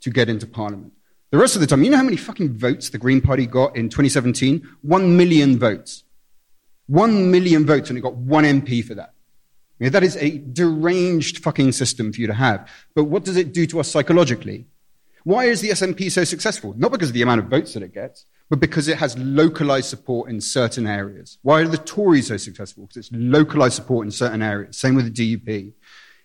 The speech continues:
If you're a party that gets considerable support across the country, you're penalised by the system. So it encourages all of this kind of, which plays into the culture war, all of this vision of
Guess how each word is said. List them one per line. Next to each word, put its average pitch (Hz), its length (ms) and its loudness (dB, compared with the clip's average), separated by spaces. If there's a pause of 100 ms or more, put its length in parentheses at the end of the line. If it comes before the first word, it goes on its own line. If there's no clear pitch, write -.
If 147 160 -2
you're 214 180 2
a 175 60 2
party 151 320 -2
that 123 120 -4
gets 120 220 -10
considerable 123 580 -8
support - 360 -8
across - 240 -12
the - 60 -12
country, - 720 -8 (600)
you're 143 220 2
penalised 170 580 2
by 156 100 2
the 147 80 -2
system. - 520 -8 (100)
So 143 160 2
it 165 60 2
encourages 165 920 -2 (340)
all 220 260 2
of 147 140 0
this 147 200 -2
kind 147 300 -2
of, 127 240 -4 (180)
which 151 180 -2
plays 185 260 4
into 175 200 0
the 143 100 -2
culture 123 380 -4
war, 117 220 2
all 190 80 4
of 170 80 2
this 139 80 -4
vision 135 260 0
of 107 80 -6